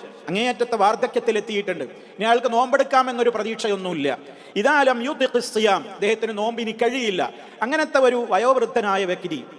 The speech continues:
എന്താണ് അദ്ദേഹത്തെ സംബന്ധിച്ചിട്ടുള്ള വിധി? അതിങ്ങനെ പറയുന്നിടത്ത് മഹാനവറുകൾ രേഖപ്പെടുത്തുകയാണ്, "ഫഖദ് അത്അമ അനസുൻ",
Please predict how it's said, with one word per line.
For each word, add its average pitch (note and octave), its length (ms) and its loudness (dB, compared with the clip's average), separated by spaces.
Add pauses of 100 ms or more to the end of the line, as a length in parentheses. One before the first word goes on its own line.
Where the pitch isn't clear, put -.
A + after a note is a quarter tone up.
(460)
എന്താണ് A#3 600 4
അദ്ദേഹത്തെ G#3+ 440 0
സംബന്ധിച്ചിട്ടുള്ള G3+ 600 -2
വിധി? F#3 300 -4 (500)
അതിങ്ങനെ C4+ 260 0
പറയുന്നിടത്ത് B3+ 600 2
മഹാനവറുകൾ A#3+ 500 2
രേഖപ്പെടുത്തുകയാണ്, G3+ 680 0
"ഫഖദ് A3 380 0 (160)
അത്അമ A#3 600 2 (360)
അനസുൻ", A3 540 -2